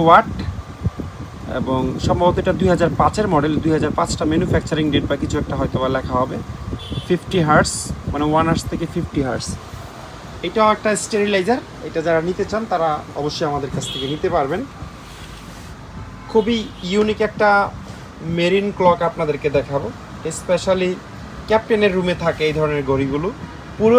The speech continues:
জাহাজে কিন্তু এই ধরনের ঘড়ি থাকে না। পুরো জাহাজে কোন ধরনের ঘড়ি থাকে আপনারা নিশ্চয়ই আমার অন্যান্য ভিডিওতে দেখছেন, ইলেকট্রিক টাইপের ঘড়ি থাকে যেগুলো আমরা অনেক ভিডিওতে দেখাইছি। But এই ঘড়িগুলো স্পেশাল এবং কালেক্টেবল জিনিস,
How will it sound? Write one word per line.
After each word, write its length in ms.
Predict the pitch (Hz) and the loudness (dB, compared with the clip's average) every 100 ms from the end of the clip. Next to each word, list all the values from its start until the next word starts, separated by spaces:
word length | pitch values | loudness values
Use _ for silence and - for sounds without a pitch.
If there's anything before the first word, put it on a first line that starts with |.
| 240 | 8
জাহাজে 320 | 247 214 208 214 | 8 8 6 4
কিন্তু 140 | 233 247 | 4 4
এই 40 | 202 | 4
ধরনের 220 | 190 175 147 | 2 2 0
ঘড়ি 140 | 151 143 | 0 0
থাকে 160 | 143 123 | -4 -2
না। 40 | 120 - | -4 -4
পুরো 160 | 175 202 | 0 2
জাহাজে 400 | 226 214 196 196 196 - - - - - - - | 4 6 6 6 2 0 -8 -16 -18 -18 -16 -4
কোন 100 | 233 233 | -2 2
ধরনের 280 | 220 220 226 185 | 2 2 0 0
ঘড়ি 160 | 185 202 | -2 0
থাকে 160 | 208 214 | -2 0
আপনারা 200 | 202 190 180 | -2 0 -2
নিশ্চয়ই 220 | 180 208 | 0 0
আমার 140 | 180 160 | 2 0
অন্যান্য 220 | 175 180 151 | 0 0 -2
ভিডিওতে 260 | 156 156 151 147 | -2 -4 -2 -2
দেখছেন, 280 | 135 175 202 - - | -2 -4 -6 -6 0
ইলেকট্রিক 360 | 247 220 - 208 - | 4 4 2 -10 -6
টাইপের 280 | 180 175 151 | -6 -4 -6
ঘড়ি 160 | 147 151 | -6 -6
থাকে 260 | 160 151 196 311 - - - - 156 | -4 0 0 -2 -6 -14 -14 -8 0
যেগুলো 220 | 208 208 | 4 4
আমরা 120 | 180 185 | 4 4
অনেক 200 | 202 180 | 4 0
ভিডিওতে 280 | 175 175 165 147 | -2 -4 -2 0
দেখাইছি। 360 | 143 139 117 127 - - - - - | 0 0 -4 -8 -10 -10 -10 -12 -4
But 120 | 143 - | -2 2
এই 60 | 214 202 | 4 6
ঘড়িগুলো 280 | 196 196 202 - | 4 2 0 0
স্পেশাল 440 | - 156 - 220 247 151 | 0 0 4 2 2 0
এবং 140 | 156 151 147 185 | 0 -2 -2 2
কালেক্টেবল 500 | 196 196 - 185 185 170 | 2 2 0 0 0 -2
জিনিস, 220 | 180 240 | -4 -2